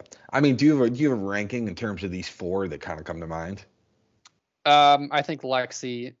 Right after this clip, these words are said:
Speaker 2: and Fowler are the two that I would stay alone and go with.
Speaker 1: Yeah.
Speaker 2: And then Corey Connors and Brooks Koepka. I,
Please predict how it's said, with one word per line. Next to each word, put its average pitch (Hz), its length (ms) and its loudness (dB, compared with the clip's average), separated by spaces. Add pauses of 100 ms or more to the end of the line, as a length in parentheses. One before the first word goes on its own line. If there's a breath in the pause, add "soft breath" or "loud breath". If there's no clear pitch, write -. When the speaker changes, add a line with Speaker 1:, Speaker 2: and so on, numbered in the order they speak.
(100)
Speaker 2:
and 110 500 -8
Fowler 107 560 -8
are 110 140 -6
the 110 120 -8
two 113 340 -6
that 107 120 -6
I 104 100 -4
would 104 220 -6
stay - 280 0
alone 113 600 -4 (340)
and 113 140 -10
go 120 220 0
with. 208 340 0 (240 loud breath)
Speaker 1:
Yeah. 92 220 -2
Speaker 2:
And 139 100 0
then 123 220 -2
Corey 127 260 -2
Connors 120 340 -4
and 113 120 -14
Brooks 113 200 -6
Koepka. 113 540 -4
I, 135 160 2